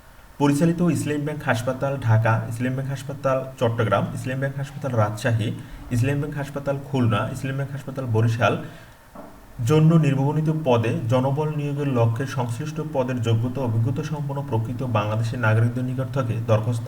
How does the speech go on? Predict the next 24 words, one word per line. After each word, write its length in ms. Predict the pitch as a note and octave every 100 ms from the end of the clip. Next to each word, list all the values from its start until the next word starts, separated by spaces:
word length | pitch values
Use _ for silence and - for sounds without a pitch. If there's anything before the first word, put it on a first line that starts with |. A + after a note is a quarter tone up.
| A2+
আহ্বান 320 | G2+ G2 A2+ A2+
করা 140 | D#3 - - - - F#2
যাচ্ছে। 340 | G2+ - - - - - - - - - - - -
তো 60 | C3+
প্রথম 220 | D#3+ F3 F#3+ F3
পদের 220 | E3 E3
নাম 100 | C3+ C#3+
হচ্ছে 180 | - D#3 A#2
ডেপুটি 400 | B2+ - - D3+ D3+ - - - -
সুপারিনটেনডেন্ট, 1300 | - B2+ A#2 C#3 C#3+ C#3+ - - C#3+ C#3 C3 A#2+ - - - - - - - - -
শিক্ষাগত 400 | - A#2+ C#3+ D3 C#3+ A#2
যোগ্যতা 280 | A2+ B2+ C3
হচ্ছে 180 | A#2+ D3 G#2+ A2+
এমএবিএস, 500 | A#2 G#2+ G2+ D3+ E3+ - - - - - - - C3+
মেডিকেল 420 | C#3+ - D#3+ D#3 - C3+
অফিসার 420 | A#2+ A#2+ A2+ - - - - -
শিক্ষাগত 380 | B2 C#3 C#3 C#3 B2
যোগ্যতা 300 | A2+ A#2+ C3+
হচ্ছে 240 | C3+ - C3+ C3+ - A#2+ B2+
ইন্টার্নশিপ 520 | A2+ A2 - - C#3+ -
সম্পন্ন 340 | A#2 A2+ B2 B2 C3
সহ 120 | A2+ A2+ A2+ A#2
এমএবিএস 440 | A2+ A2 A2+ A2+ -
পাস। 200 | D#2+